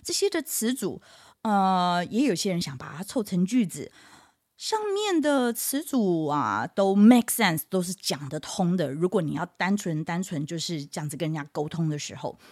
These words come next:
但是什么时候可以从词组，phrases，像是 lose face，a home run，see a movie，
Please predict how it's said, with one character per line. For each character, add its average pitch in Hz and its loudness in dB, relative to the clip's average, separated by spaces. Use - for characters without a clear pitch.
但 285 6
是 240 2
什 - -6
么 151 -2
时 208 -2
候 175 -2
可 196 -4
以 160 0
从 170 -4
词 - -4
组， 190 -6
phrases， - -2
像 - -2
是 170 -2
lose 208 4
face，a - -8
home 202 6
run，see - -2
a 147 2
movie， 160 0